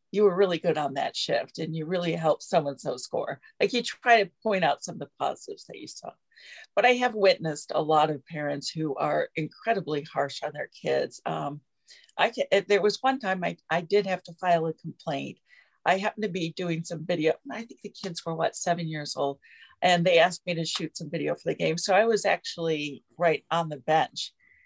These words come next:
and a parent had volunteered to, uh, help coach and, and, you know, open the, open the, uh, gate for the kids. And he was so upset with the way his kid performed, uh, that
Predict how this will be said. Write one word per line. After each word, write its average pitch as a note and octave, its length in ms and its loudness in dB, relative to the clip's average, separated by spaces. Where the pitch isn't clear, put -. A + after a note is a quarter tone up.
and E3 260 2
a D3+ 180 4
parent F#3+ 220 0
had D#3+ 140 -4
volunteered D#3+ 920 0
to, D3+ 320 -4
uh, C#3+ 380 2
help D#3 320 2
coach - 520 0
and, C#3+ 380 -10
and, C#3+ 420 -6
you D#3+ 120 -4
know, C#3 320 -2
open D#3+ 300 2
the, C#3+ 220 -6
open D#3 320 0
the, C3+ 200 -6
uh, C3+ 120 0
gate D#3 260 -2
for - 160 -4
the C#3 100 0
kids. - 420 -4
And E3+ 140 2
he G#3 120 0
was F3+ 220 2
so A3 340 6
upset A3 440 4
with D#3+ 120 -2
the D#3+ 80 -4
way D3+ 220 -2
his D#3 300 -6
kid - 280 -4
performed, C#3+ 720 -8
uh, D3+ 280 -8
that D3+ 200 -2